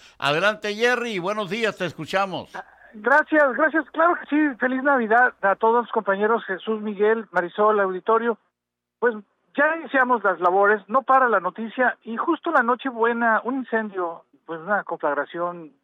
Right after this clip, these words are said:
Speaker 2: eh, lamentable, una docena de viviendas incipientes en un asentamiento irregular detrás de la colonia mixteca oaxaqueña, en la colonia obrera,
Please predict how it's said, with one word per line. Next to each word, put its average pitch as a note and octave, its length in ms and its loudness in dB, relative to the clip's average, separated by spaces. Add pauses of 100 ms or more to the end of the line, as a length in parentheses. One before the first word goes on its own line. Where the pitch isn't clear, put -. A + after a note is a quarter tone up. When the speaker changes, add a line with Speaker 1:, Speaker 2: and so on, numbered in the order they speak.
(260)
Speaker 2:
eh, F3 320 -8
lamentable, B3 880 -2
una G3+ 240 -4
docena A3 400 -2
de F#3 120 0
viviendas F#3+ 680 -4
incipientes F#3+ 760 -6 (680)
en G#3 120 -4
un C#4+ 80 0
asentamiento C4 540 -2
irregular A3+ 600 0 (160)
detrás G3+ 320 -2
de A3+ 80 0
la G#3 80 0
colonia F#3+ 480 2
mixteca E3 640 -4
oaxaqueña, F#3 680 -2
en - 20 -4
la E3+ 80 -2
colonia F3+ 320 0
obrera, E3+ 400 2